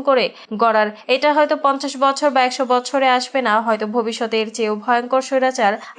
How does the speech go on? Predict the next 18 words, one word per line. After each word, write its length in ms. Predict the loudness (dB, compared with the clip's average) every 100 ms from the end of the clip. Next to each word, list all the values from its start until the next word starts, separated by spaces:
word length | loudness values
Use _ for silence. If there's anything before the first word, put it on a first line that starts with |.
| 0
আমাদের 300 | 2 0 -2 0
কাঁধে 280 | -2 0 -4
চেপে 260 | -2 0 -2
বসতে 320 | -2 -6 -4
পারে। 200 | -2 -2 -4 -10 -6
সুতরাং 320 | -4 0 0 0 -2
এখনই 260 | -2 -4 -2
সময়, 260 | 0 0
সেই 180 | 0 2 2
রকম 180 | 2 0
দৃঢ়তার 400 | 0 0 2 0 2
পরিচয় 340 | 0 2 0
দিয়ে 180 | 2 2 2 2
আমরা 200 | 0 2
আপনাদের 360 | 2 0 0 0
কাছে 280 | 0 0 -2 -4
সেটা 240 | -4 -2
আশা 220 | -2 -4